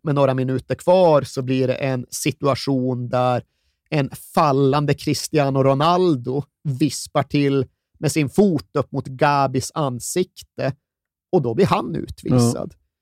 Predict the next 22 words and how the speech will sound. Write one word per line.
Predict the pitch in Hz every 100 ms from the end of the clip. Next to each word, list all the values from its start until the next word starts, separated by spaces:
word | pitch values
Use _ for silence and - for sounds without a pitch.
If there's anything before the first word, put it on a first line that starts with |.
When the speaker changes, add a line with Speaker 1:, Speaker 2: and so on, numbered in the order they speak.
| _ -
Speaker 1:
Det | 143
blir | 147
en | 135
klungfight | - 147 127 110 135 131 123 131
efter | - - 123
det | 127 123 113
och | 127
Diego | 123 185 143
Costa | 135 143 - - 135
kör | - 135
någon | 131
högerkrok | 139 127 123 120 - 127 123 _ -
och | 127 _
Simeone | - 156 143 151 147 131
står | - 131 123
där | 123
i | 123
centrum. | - 123 120 - 127 123 123 - - -
Men | 147 143 139 135 - - _ _ -
Ronaldo | 180 151 127 131 170
blir | 180
utvisad. | 147 - 147 185 - - -